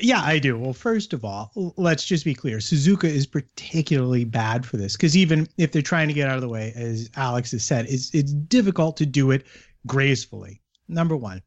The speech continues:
Number two, well, you're talking about battles. In particular, we heard not only Verstappen and Vettel, we also heard Raikkonen just moaning about, uh, having a hard time getting around people ahead of him.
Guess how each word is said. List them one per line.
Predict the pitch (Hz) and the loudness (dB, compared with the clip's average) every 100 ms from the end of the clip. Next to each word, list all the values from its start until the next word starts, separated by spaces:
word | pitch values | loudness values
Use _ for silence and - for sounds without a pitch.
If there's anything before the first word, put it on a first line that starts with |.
| _ _ _ _ _ | _ _ _ _ _
Number | 170 170 156 | 0 2 2
two, | 151 240 202 | 2 2 2
well, | 147 | 2
you're | 139 160 | 0 -2
talking | 165 156 143 | 0 0 0
about | 139 127 | 0 0
battles. | 151 190 156 123 113 | 0 2 2 0 -2
In | 185 156 | -2 -2
particular, | 170 - 220 214 156 127 139 | -4 -2 -2 0 0 0 2
we | 147 | 2
heard | 151 151 143 131 | 2 2 2 2
not | 156 160 | 2 2
only | 151 131 | 0 -2
Verstappen | 127 110 139 131 131 131 127 - | -4 -4 -2 -2 0 -2 -2 -4
and | 123 117 | -4 0
Vettel, | 139 151 120 | 2 2 2
we | 156 | 2
also | 220 220 165 | 2 2 2
heard | 139 120 | 2 2
Raikkonen | 113 139 151 147 113 104 104 _ _ - | 2 2 2 -2 -4 -6 -10 _ _ -8
just | - 165 113 - _ _ _ _ _ 143 | -2 -2 -2 -10 _ _ _ _ _ -4
moaning | 135 139 147 190 220 220 139 120 127 | 0 2 4 6 6 6 4 0 0
about, | 165 135 113 113 - _ - | 0 2 0 -4 -8 _ -8
uh, | 160 147 | -6 -4
having | - 165 156 | 0 0 2
a | 139 | 0
hard | 135 139 | 0 -2
time | 151 139 | -2 -2
getting | 131 139 147 | 0 0 0
around | 131 127 123 | 0 -2 -4
people | 131 117 123 117 - | -6 -8 -8 -8 -6
ahead | 123 147 | -2 0
of | 113 | 0
him. | 113 | -4